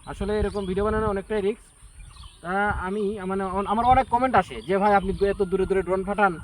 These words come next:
যে ড্রোন যদি রিমোটের কিছু হয়ে যায়, ড্রোন কি আপনার কাছে আসবে না হারিয়ে যাবে?" আমি সেইটাই দেখানোর চেষ্টা করছি আপনাদের। ড্রোনটা আটশো মিটার প্লাস দূরে চলে গেছে। যখন এক কিলোমিটার দূরে যাবে, তখন আমি রিমোটটা অফ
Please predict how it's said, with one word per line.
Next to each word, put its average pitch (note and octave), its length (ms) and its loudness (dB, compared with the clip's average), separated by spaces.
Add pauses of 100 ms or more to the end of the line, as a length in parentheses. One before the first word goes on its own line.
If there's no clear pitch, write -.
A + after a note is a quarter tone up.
(440)
যে E3 80 -10
ড্রোন F#3+ 440 0
যদি F#3+ 300 -4
রিমোটের G#3 300 0
কিছু G#3 240 -4
হয়ে G3+ 180 -4
যায়, F#3 140 -4
ড্রোন E3+ 280 -8
কি G3 120 -8
আপনার F3+ 220 -4
কাছে F#3 200 -6
আসবে E3 440 -2
না D#3+ 120 -2
হারিয়ে E3 280 -6
যাবে?" F3+ 320 -6 (460)
আমি F#3+ 300 -6
সেইটাই G#3 320 -4
দেখানোর A3+ 320 -4
চেষ্টা G#3+ 280 -8
করছি F3+ 220 -6
আপনাদের। C3 360 -8 (840)
ড্রোনটা G#3+ 560 -4 (160)
আটশো G#3+ 360 -2
মিটার C4 280 -4
প্লাস A#3 280 0 (360)
দূরে A3+ 180 2
চলে G#3+ 200 0
গেছে। E3+ 280 -8 (280)
যখন A#3 280 0
এক A3+ 160 4
কিলোমিটার A3+ 420 0
দূরে A3 200 2
যাবে, G#3+ 300 0 (680)
তখন G#3 300 -2
আমি B3+ 300 -4 (640)
রিমোটটা G#3 400 -2
অফ G#3+ 120 0